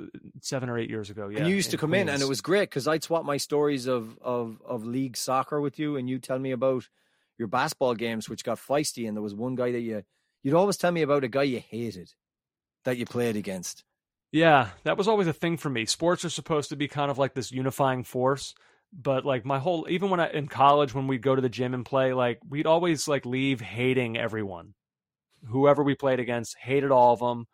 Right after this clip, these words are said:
Speaker 1: What a tool that guy was. Oh, that guy was such a whiny little baby. Yeah, so, uh, I don't know.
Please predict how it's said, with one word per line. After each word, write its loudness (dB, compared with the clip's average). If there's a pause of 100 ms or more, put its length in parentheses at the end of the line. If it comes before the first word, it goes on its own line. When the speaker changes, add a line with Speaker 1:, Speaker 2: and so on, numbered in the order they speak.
(120)
Speaker 1:
What 4
a 0
tool 2
that 4
guy 4
was. 2 (260)
Oh, 2
that 2
guy 4
was 0
such -4
a 0
whiny 0
little 0
baby. 0 (480)
Yeah, 0
so, 2
uh, 0 (460)
I -10
don't -8
know. -6